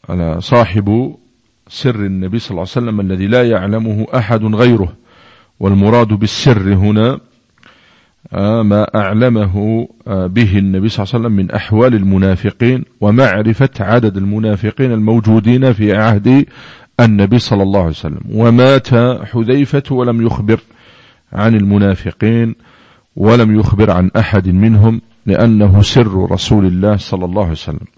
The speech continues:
فهو حذيفة بن اليمان، واسم اليمان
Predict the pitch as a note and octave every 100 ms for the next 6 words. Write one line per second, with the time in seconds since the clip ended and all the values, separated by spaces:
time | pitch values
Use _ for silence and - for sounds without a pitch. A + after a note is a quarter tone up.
0 | _ _ - - _ _ _ _ - B2+
1 | D3 A2 B2 D3 D#3 C3 B2+ E3 B2+ A#2
2 | G#2 G2 F#2 F2 D#2 - C3 - C3+ B2
3 | A2+ A2 A2+ C#3 D#3